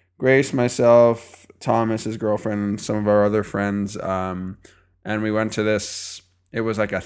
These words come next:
the-, so this thing called Escape the Room. They have pop-up locations over Manhattan, um, just Manhattan, I think. And they kinda take this location and turn it into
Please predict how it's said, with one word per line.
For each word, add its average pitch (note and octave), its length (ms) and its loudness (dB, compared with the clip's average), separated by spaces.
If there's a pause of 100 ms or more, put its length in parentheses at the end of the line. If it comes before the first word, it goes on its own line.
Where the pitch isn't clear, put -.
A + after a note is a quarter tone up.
(120)
the-, A#2+ 360 -2
so - 420 -4
this A#2+ 180 -2
thing D3 280 0
called C3 160 4
Escape A2+ 340 -2
the G#2+ 100 -6
Room. G2+ 280 -4
They G2 100 -4
have G2+ 220 -2
pop-up A#2 400 2
locations G2+ 600 -4
over F#2 400 -4
Manhattan, F2+ 840 -6
um, E2 560 -10
just F2 180 -6
Manhattan, F2+ 360 -6
I E2+ 80 -10
think. E2 280 -8 (380)
And A2 200 -8
they G#2 100 -4
kinda A2 320 -4
take A2+ 420 -2
this G#2+ 240 -6
location G#2+ 680 -4
and F#2+ 180 -8
turn G#2 240 -4
it G2 100 -6
into G2 760 -8